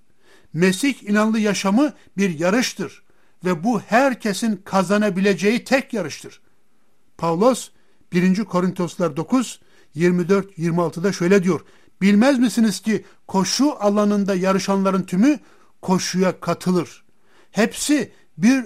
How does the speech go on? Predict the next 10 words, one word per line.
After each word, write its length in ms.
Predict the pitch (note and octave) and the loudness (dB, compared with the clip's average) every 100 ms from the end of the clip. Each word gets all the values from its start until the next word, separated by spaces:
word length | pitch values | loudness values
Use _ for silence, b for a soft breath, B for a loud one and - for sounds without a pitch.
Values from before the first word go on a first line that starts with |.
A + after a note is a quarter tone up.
| F#3+ | -2
ödül 300 | G3 A3+ B3+ F#3 | 0 2 0 0
almak 380 | F#3+ A3 C4 | 2 4 2
için 240 | - G#3+ F#3+ | -2 -2 -2
koşarlar." 600 | F3 - C3+ A#2 - _ - - | -4 -6 -8 -10 -20 _ -20 -8
Sözlerine 540 | - F#3+ D3+ F3 F3+ | 0 0 2 0 0
şöyle 280 | - F3+ G3 | -2 -2 2
devam 260 | A3+ A3+ G3+ | 2 2 0
eder: 280 | D3+ A#2 - b b b b | -2 -10 -16 b b b b
"Bu 120 | A3+ | 4
nedenle 540 | C4 A3+ G#3+ G3+ F3+ | 4 4 2 2 0